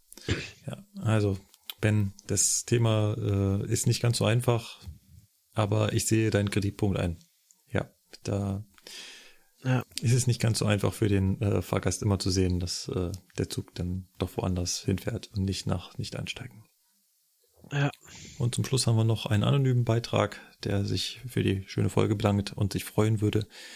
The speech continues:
Speaker 1: wenn wir mal eine Folge über den vier vierzig machen würden.
Speaker 2: Ja gut,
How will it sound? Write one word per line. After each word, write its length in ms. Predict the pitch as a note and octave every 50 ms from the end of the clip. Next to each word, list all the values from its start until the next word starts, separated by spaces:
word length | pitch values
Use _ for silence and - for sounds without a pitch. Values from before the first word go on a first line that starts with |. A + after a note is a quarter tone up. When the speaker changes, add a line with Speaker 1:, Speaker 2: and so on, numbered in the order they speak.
| - - - -
Speaker 1:
wenn 140 | - - D#3
wir 100 | D#3+ D3+
mal 180 | B2+ A#2+ A#2+ B2
eine 100 | A#2+ A#2
Folge 320 | - - A2 G#2+ G2+ A2
über 180 | A2 G2 F#2+ G2+
den 240 | F#2 F#2+ F#2+ F#2+ - -
vier 300 | - - - - - F#2
vierzig 420 | - - D#3 D#3 - - - - -
machen 260 | - - - - -
würden. 280 | - - - - - - - - - - - - _ _ _ _ _ _ _ _ _ _
Speaker 2:
Ja 220 | - A#2 A2+ A#2
gut, 280 | B2 C3 A#2+ A2 G#2